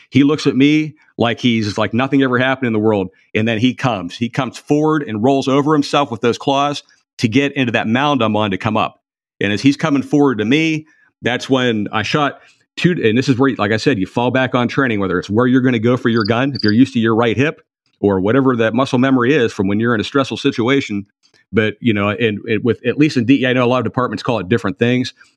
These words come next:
We call it a failure to stop drill. It's when you're facing somebody close quarters that has body armor on, or they're crazy on drugs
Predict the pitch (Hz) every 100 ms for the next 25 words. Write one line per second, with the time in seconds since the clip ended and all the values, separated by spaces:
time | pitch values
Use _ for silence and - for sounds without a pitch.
0 | _ 123 135 135 110 - 123 127 98 -
1 | 127 127 123 131 131 - _ _ _ -
2 | - 135 120 110 135 120 - 127 117 -
3 | 123 113 - 120 113 98 107 98 113 113
4 | 113 110 110 113 110 85 85 123 107 104
5 | 107 92 107 110 101